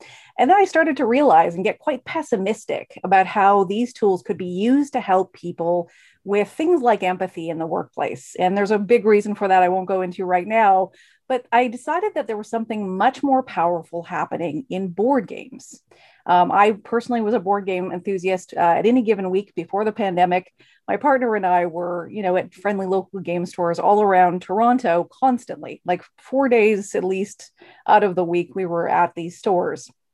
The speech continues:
And I was watching what was going on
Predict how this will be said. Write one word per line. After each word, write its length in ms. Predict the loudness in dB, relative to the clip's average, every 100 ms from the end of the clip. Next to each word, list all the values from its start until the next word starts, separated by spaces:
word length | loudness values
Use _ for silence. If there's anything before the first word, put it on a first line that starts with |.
| _ _ _ _ _ -2
And 100 | 0
I 40 |
was 140 | 0
watching 420 | 2 0 0 -2 0
what 160 | 0
was 100 | -4
going 320 | -4 -4 -2
on 380 | 0 0 -2 -4